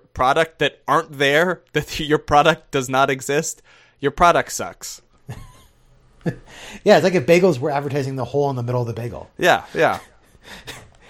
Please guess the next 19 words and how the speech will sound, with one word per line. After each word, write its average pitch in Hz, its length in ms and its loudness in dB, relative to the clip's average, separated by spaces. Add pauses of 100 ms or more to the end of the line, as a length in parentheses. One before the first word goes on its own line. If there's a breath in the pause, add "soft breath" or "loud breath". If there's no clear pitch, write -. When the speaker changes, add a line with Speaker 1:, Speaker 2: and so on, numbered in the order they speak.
(220 loud breath)
Speaker 1:
Like, 151 160 4
we 165 80 4
Speaker 2:
We 180 80 8
Speaker 1:
know 180 180 6
this 180 220 0
is, 160 140 -4
like, 143 240 0
tough 165 320 2
and 135 200 -6
terrible, 139 460 2
but 127 240 -2
at 123 80 -2
least 160 380 -4
in 147 120 0
the 135 60 -2
middle 139 300 4
part, 113 280 -2
there's 113 200 -2
nothing. 120 400 -2